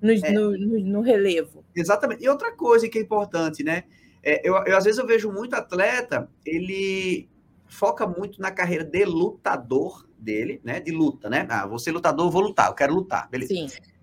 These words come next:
Speaker 2: Só que, é, é, ele esquece um pouquinho do que há em torno daquilo ali e do que vai sobrar depois que essa carreira acabar, né?
Speaker 1: Exatamente.
Speaker 2: Então, é como você falou, "Poxa, eu tenho que saber dar entrevista, eu tenho que saber tratar as pessoas,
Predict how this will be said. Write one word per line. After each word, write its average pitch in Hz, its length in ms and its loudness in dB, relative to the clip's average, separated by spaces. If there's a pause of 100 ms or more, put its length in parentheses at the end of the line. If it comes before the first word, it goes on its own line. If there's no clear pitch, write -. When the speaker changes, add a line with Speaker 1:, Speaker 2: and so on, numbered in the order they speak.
Speaker 2:
Só - 340 0
que, 220 600 0
é, 147 460 2
é, 170 120 0
ele 175 140 -2
esquece - 440 -6
um 226 60 -6
pouquinho 214 520 -2
do 208 180 -6
que 220 200 0
há 220 120 4
em 240 80 -4
torno 226 440 2
daquilo 165 320 -4
ali 175 420 -4
e 214 60 -6
do 214 100 -12
que - 140 -16
vai 208 140 -2
sobrar 214 420 -2
depois 208 400 -2
que 208 80 -8
essa 202 160 -6
carreira 190 340 -4
acabar, 196 500 -4
né? 185 220 -8 (240)
Speaker 1:
Exatamente. 165 680 -2
Speaker 2:
Então, 131 120 -14
é - 20 -14
como 175 140 -4
você 190 200 -2
falou, 202 360 0
"Poxa, 147 200 -6
eu - 40 -12
tenho 165 120 -10
que 175 40 -12
saber 147 200 -4
dar 139 120 -4
entrevista, 160 400 -6
eu - 40 -16
tenho 135 120 -10
que - 80 -18
saber 139 200 -4
tratar 151 340 0
as 156 100 0
pessoas, 165 800 -2